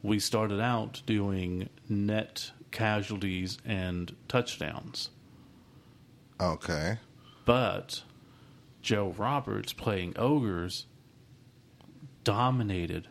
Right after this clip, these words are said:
Speaker 1: his first round guy and had a plus twelve,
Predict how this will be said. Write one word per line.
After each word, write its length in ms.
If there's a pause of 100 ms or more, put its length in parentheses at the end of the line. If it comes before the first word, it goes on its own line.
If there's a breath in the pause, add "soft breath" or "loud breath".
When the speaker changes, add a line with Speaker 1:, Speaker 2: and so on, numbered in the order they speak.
Speaker 1:
his 200
first 380
round 380
guy 380 (560 loud breath)
and 160
had 280
a 160
plus 760 (140)
twelve, 760